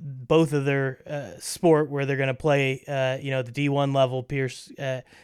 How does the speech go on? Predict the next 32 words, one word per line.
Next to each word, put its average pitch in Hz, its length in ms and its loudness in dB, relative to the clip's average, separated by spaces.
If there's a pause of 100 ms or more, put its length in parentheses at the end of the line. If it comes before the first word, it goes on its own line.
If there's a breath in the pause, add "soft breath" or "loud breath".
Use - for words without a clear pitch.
(120)
you 131 80 -2
know, 127 140 0
at 131 120 -6
Nebraska 131 540 0
and, 127 360 -2
and 135 200 -6
Huckabee, 131 800 -4 (320 loud breath)
uh, 131 400 0
at, 131 340 0 (100)
uh, 127 240 -2
Florida 156 340 2
International, 135 480 0
I 127 40 -4
believe. 127 320 -4 (520 soft breath)
Uh, 127 280 0 (340)
those 160 500 2
two 160 260 4
want 147 480 2
to 147 280 0
go 147 320 4
out 139 300 2
on 143 240 2
a 139 260 -4
good 139 180 2
note, 139 300 4
and 139 80 -4
after 139 480 -2
having 135 540 0
missed 151 220 4
state 143 360 0
last 139 500 0
year, 127 260 0